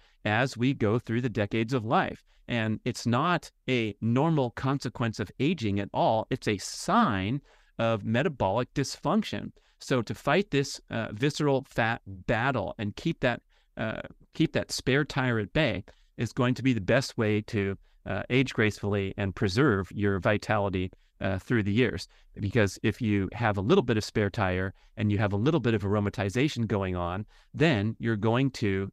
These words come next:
accelerate aging and be less likely to, uh, preserve and maintain lean muscle mass, and more likely that the spare tire, uh, turns into a bigger stair-, spare tire because of the chemical imbalances and the effects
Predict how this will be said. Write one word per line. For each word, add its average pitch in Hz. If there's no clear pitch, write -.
accelerate 107
aging 95
and 107
be 101
less 117
likely 104
to, 95
uh, 98
preserve 117
and 101
maintain 98
lean 95
muscle 101
mass, 95
and 98
more 117
likely 98
that 101
the -
spare 110
tire, 95
uh, 95
turns 110
into 95
a -
bigger 92
stair-, 92
spare -
tire 113
because 98
of 90
the 101
chemical 101
imbalances 92
and 92
the 92
effects -